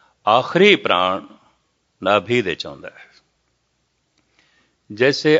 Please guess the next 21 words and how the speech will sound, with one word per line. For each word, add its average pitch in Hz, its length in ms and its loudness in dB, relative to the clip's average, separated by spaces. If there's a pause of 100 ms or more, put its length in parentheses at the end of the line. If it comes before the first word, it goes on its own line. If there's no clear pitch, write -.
(120)
ਆਖਰੀ 143 480 4
ਪ੍ਰਾਣ 123 460 0
ਨਾਭੀ 107 480 2
ਦੇ 139 100 2
'ਚੋਂ 123 260 0
ਰੁਖਸਤ 147 440 -2
ਆਉਂਦਾ 101 240 0
ਹੈ, 110 280 -4 (460)
ਤੋ 117 120 -4
ਸਰੀਰ 135 480 2
ਦੀ 156 160 2
ਜਿਹੜੀ 135 280 4
ਹਾਲਤ 120 380 0
ਬਣਦੀ 107 360 -2
ਹੈ, 110 40 -2
ਉਹ 120 160 -4
ਇਹ 123 140 2
ਬਣਦੀ 90 340 -8
ਹੈ, 78 60 -6
ਹੱਥ - 340 -6
ਮਰੋੜੇ, 92 760 -2